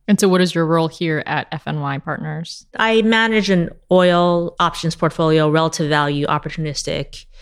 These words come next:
Speaker 2: trade all the options in a barrel of oil. So I have my oil book, and yeah, that's basically it.
Speaker 1: You had mentioned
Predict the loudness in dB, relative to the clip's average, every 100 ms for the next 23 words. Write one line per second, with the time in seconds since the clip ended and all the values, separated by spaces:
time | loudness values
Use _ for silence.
0 | -20 -20 -10 -2 0 0 -6 -16 -18 -20
1 | -10 -2 0 2 0 0 -4 -4 -2 -2
2 | 0 0 0 -2 -2 -2 0 -2 -6 -12
3 | _ -20 -10 -2 0 0 -2 -2 -4 -4
4 | -2 0 0 -2 -4 -10 -18 -20 -20 _
5 | -8 -4 -4 -6 -8 -10 -10 -10 -8 -10
6 | -8 -8 -8 -8 -6 -6 -8 _ _ -2
7 | 0 2 0 -2 -2 -2 -6